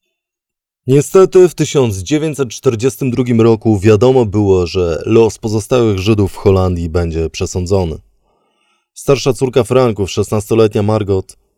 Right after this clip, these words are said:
jako pierwsza z rodziny otrzymała wyzwanie od niemieckich urzędników.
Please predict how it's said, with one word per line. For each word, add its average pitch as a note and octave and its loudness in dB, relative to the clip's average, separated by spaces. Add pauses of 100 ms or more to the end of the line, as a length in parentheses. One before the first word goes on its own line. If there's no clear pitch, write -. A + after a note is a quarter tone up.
(160)
jako G2+ -2
pierwsza A2+ -2
z F2+ -2
rodziny F#2+ -4
otrzymała F#2 -4
wyzwanie F2+ -6
od E2+ -6
niemieckich F2 -8
urzędników. F2 -8